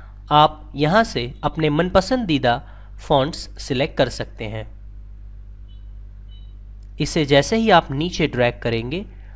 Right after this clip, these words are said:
आप अपने कंप्यूटर में इंस्टॉल्ड फॉन्ट्स का एक लिस्ट पाएंगे।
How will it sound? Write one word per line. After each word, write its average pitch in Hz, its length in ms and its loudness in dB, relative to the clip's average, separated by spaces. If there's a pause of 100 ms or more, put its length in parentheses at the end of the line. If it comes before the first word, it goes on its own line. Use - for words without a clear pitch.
(200)
आप 123 400 2 (520)
अपने 165 240 2
कंप्यूटर 240 560 4
में 190 200 0
इंस्टॉल्ड 156 540 4
फॉन्ट्स 165 400 4
का - 140 2
एक 156 300 -2
लिस्ट 202 280 -2
पाएंगे। 113 560 -4